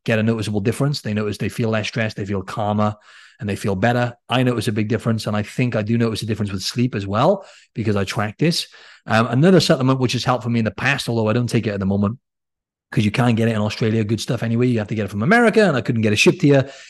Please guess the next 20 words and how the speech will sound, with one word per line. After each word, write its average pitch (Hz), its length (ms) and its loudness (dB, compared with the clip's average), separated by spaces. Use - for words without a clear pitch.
C 135 240 4
B 120 120 4
D. 98 280 -2
So 110 680 0
C 147 260 2
B 135 140 4
D, 127 540 2
I 120 240 2
used 117 280 0
to 113 60 -2
notice 107 240 -2
a 98 60 -2
big 98 160 -2
difference 98 300 -4
taking 92 280 -4
this, 92 300 -2
um, 98 580 -2
in 101 160 -4
terms 95 320 -2
of 92 340 -4